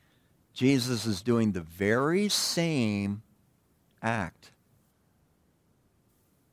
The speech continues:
that Yahweh did in the wilderness, because, in fact, he is Yahweh as well. He's affirming his deity in his acts.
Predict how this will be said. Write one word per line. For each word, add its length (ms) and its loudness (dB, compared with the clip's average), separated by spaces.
that 220 -2
Yahweh 600 0
did 340 -12
in 160 -6
the 80 -8
wilderness, 540 -8
because, 360 -8
in 100 -8
fact, 320 -6
he 120 -10
is 180 -12
Yahweh 400 -10
as 160 -16
well. 300 -16
He's 140 -10
affirming 420 2
his 180 -2
deity 440 0
in 100 -6
his 160 -6
acts. 580 -6